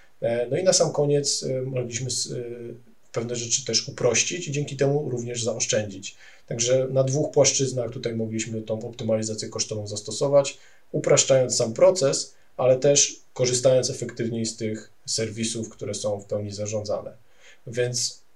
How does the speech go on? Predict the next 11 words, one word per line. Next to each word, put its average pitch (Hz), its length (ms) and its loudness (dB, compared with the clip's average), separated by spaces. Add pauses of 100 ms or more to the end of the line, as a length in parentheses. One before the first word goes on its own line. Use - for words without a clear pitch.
(120)
tutaj 165 320 6
tak 151 160 4
naprawdę 143 420 4
to 135 100 -4
są 131 180 -2
te 135 100 0
rzeczy, 131 240 0
które 127 160 -6
mi 120 80 -4
się - 140 0
nasuwają. 120 760 2